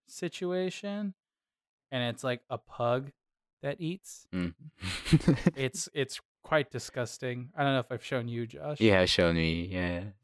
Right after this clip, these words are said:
Speaker 2: <laughs>
Speaker 1: Yeah, I, I like it. I don't like it more in, like, a, "This is a relaxing thing."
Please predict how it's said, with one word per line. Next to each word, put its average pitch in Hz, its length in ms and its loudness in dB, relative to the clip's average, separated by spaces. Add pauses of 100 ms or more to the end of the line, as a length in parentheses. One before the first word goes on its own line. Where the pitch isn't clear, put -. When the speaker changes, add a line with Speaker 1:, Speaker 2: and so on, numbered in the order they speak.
(120)
Speaker 2:
<laughs> 165 300 2
Speaker 1:
Yeah, 113 360 0
I, 135 220 6
I 151 260 6
like 147 320 4
it. 127 180 2
I 156 140 6
don't 185 260 6
like 160 200 4
it 143 120 -2
more 139 260 4
in, 127 100 2
like, 120 200 2
a, 123 160 2
"This 120 160 -6
is 131 100 -8
a 110 60 -2
relaxing 107 540 -6
thing." 139 260 -6